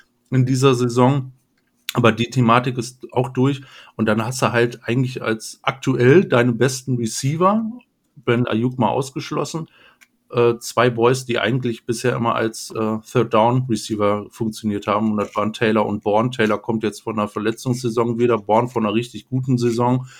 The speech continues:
und überzei-, überzeugen auch beide richtig im Camp. Aber so der Typ, der das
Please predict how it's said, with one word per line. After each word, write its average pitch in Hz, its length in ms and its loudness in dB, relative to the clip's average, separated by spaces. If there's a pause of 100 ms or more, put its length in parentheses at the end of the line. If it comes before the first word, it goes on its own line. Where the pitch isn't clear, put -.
(160)
und 113 120 -2
überzei-, 123 640 2
überzeugen 120 560 0
auch 107 140 -2
beide 113 300 4
richtig 123 260 -6
im 107 140 -4
Camp. 127 320 0 (400)
Aber 127 220 4
so 117 120 4
der 123 240 6
Typ, 131 360 -2
der 123 120 6
das 117 320 0